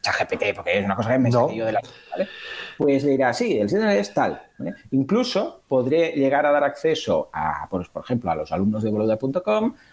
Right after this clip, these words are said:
Speaker 1: para que, eh, puedan hablar con este sistema de inteligencia artificial que tiene la información de mis libros, mis podcasts, mis cursos, etcétera, ¿no?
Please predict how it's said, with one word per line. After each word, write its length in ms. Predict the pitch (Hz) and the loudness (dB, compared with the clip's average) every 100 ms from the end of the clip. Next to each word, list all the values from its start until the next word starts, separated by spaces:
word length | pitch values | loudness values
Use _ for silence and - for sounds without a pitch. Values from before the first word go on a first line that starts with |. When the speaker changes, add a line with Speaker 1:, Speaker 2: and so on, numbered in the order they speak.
| _ | _
Speaker 1:
para 320 | 123 120 127 | 0 2 2
que, 440 | - 135 160 214 226 | 2 2 4 2 2
eh, 240 | 127 117 101 - | 2 2 0 0
puedan 220 | 131 123 | 2 2
hablar 300 | 120 120 160 | 2 0 0
con 120 | 120 | -2
este 160 | 107 113 | -2 -6
sistema 380 | - - 104 107 | -8 -4 -2 -2
de 60 | |
inteligencia 400 | 104 104 107 101 | -2 -4 -6 -6
artificial 680 | 104 107 123 131 147 165 180 | -4 -4 -4 0 2 2 0
que 80 | 117 | -2
tiene 220 | 117 110 | 0 2
la 80 | 107 | 0
información 480 | 117 110 107 101 | -2 -2 -2 0
de 40 | 92 | 0
mis 200 | 110 139 | 0 0
libros, 260 | 143 139 | 0 0
mis 180 | 135 139 | 0 0
podcasts, 380 | - 127 - 131 | 0 -2 -2 -4
mis 100 | 139 | -4
cursos, 320 | - 131 139 | -4 -4 -2
etcétera, 420 | 120 107 95 - | -4 -4 -6 -8
¿no? 100 | - | -20